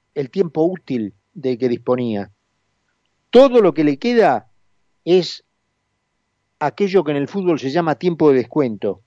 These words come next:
Ese adicional dramático que tienen todos los partidos en el que se debe hacer todo lo que no se hizo en el tiempo reglamentario. Si la sociedad y las fuerzas vivas de los poderes de control constitucional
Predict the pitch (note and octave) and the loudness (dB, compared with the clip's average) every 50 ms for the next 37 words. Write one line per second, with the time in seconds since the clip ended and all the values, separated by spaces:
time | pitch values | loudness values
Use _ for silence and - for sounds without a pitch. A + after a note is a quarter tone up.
0 | _ _ _ _ _ _ _ _ _ _ _ _ _ _ _ _ _ - C#3 D#3+ | _ _ _ _ _ _ _ _ _ _ _ _ _ _ _ _ _ -2 0 0
1 | D#3 - - E3 D#3 D3 D3 - D#3 D#3 D#3 D3+ D#3+ - - - D#3 D#3 D#3 E3 | 0 2 2 2 4 4 2 2 2 2 2 2 0 -2 -4 0 0 2 2 2
2 | F#3+ G#3 G#3 F#3 D#3+ - C3+ D#3 D3 D3+ E3 F#3+ G#3 G3 D3+ E3 C#3+ D3 D3+ C#3 | 2 2 2 2 0 -2 -2 -2 -2 0 0 0 -2 -2 -4 -6 -8 -4 -4 -4
3 | - C#3 B2+ - - F#3+ F#3 F3 D#3+ C#3 A2 - G3 G3 F#3 E3 C#3+ - - C#3+ | -4 -6 -8 -4 -2 -2 0 0 -2 -2 0 0 2 2 2 2 0 0 -2 -2
4 | C#3 C#3 - G3+ G#3 G3 G3 F#3 D#3+ - _ _ _ _ _ _ - C#3 C#3 D3 | -2 -2 -4 -4 0 2 2 2 2 -2 _ _ _ _ _ _ -4 -2 -2 0
5 | D3 C3 - - D3+ - - D#3+ E3+ G3+ G3 F#3+ F3 D#3 - - G3 F#3+ E3 - | -2 -2 0 -2 -2 0 2 4 4 6 6 6 4 2 2 0 -2 -2 -2 0
6 | - A#3+ A#3+ A3+ G#3 F#3 D#3+ C#3+ E3+ F3+ G#3 F#3 - - F#3 G3+ A3 A#3 - - | 2 4 4 4 4 2 0 -2 -2 -2 -4 -4 -2 -2 -2 -2 -2 -6 -2 2
7 | G#3+ G#3+ G3+ F3+ - _ _ _ _ _ - D3 D3+ D3 C#3+ F3+ F#3 E3+ D#3+ D#3+ | 2 4 4 2 -2 _ _ _ _ _ -6 -4 -4 -2 -2 -2 0 2 2 2
8 | D3+ D3 C#3+ C#3+ C#3 C3+ C3 A2+ B2+ A2+ G#2 G#2 G2+ G2 F#2 _ _ _ _ _ | 2 2 2 0 0 -2 -2 -4 -4 -4 -4 -6 -10 -12 -14 _ _ _ _ _
9 | _ _ _ _ _ _ _ _ _ _ _ _ _ _ _ _ _ - - D3+ | _ _ _ _ _ _ _ _ _ _ _ _ _ _ _ _ _ -12 -6 -2
10 | D3+ D3+ D3+ C#3 - F3 C#3+ - D#3 E3 F#3 A3+ B3+ C4 A#3+ G#3 E3+ D#3 D#3+ D3 | 0 0 0 0 -2 -4 -6 -2 0 2 2 4 2 2 0 -2 -2 0 0 0
11 | - - G3 G#3 G3+ - F#3+ D#3+ C#3 C#3 A3+ B3 A#3+ A3+ A3+ E3 B2+ A#2 - - | 0 0 0 0 0 0 -2 -4 -2 -4 -4 -6 -4 -2 0 0 0 -2 -4 -10
12 | - _ - C3 B2+ B2+ - - C#3 D3+ F#3 F#3 D#3+ C3+ C#3+ B2+ - C#3+ C3 C3+ | -20 _ -8 -6 -6 -6 -4 -4 -4 -2 -2 -2 -2 -2 -2 -4 -2 -4 -6 -4
13 | - - G3+ G3 F#3 F#3 D#3+ - C3+ B2 - C3 - - D3 D3 D3+ D3 B2+ A2 | -2 0 0 0 0 0 -2 -4 -4 -6 -6 -6 -4 -2 -2 0 0 0 0 0
14 | G#2 | -4